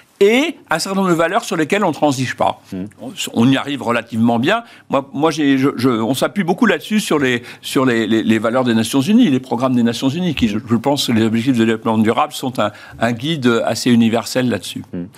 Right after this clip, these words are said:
Speaker 2: Euh, je termine, euh, Brune Poisson, avec, euh, je rappelle, vous avez été ministre, la loi agec, euh, euh, anti-gaspi, économie circulaire, qui a fait bou-, on en avait déjà parlé sur ce plateau, qui a beaucoup fait bouger les lignes, notamment pour, euh,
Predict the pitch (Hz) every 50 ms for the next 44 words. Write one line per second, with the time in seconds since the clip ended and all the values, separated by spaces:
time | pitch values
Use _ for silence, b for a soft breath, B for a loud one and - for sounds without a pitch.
0 | B B B B B 117 - - - - 156 143 147 160 160 151 135 120 117 120
1 | 113 127 131 120 - 139 123 - 151 147 135 117 113 110 - - 123 113 110 -
2 | - - - 113 113 104 98 101 98 95 107 104 104 110 120 123 127 120 123 117
3 | 110 110 110 107 110 113 110 110 127 131 127 - 120 107 101 B B B B B
4 | B - 110 110 107 110 107 107 110 110 107 107 107 107 104 104 107 113 113 117
5 | 113 - 123 113 117 113 - 127 113 - 127 113 113 107 - 123 - - 123 127
6 | 123 - - - 117 107 101 110 123 120 131 123 117 113 117 113 113 117 120 120
7 | 123 127 127 143 135 - 127 120 113 - 117 - - 107 - 120 110 - 120 104
8 | 117 110 117 127 127 131 123 - 139 123 117 117 113 127 123 120 127 127 135 127
9 | 117 104 - 117 113 127 120 - - 104 95 98 98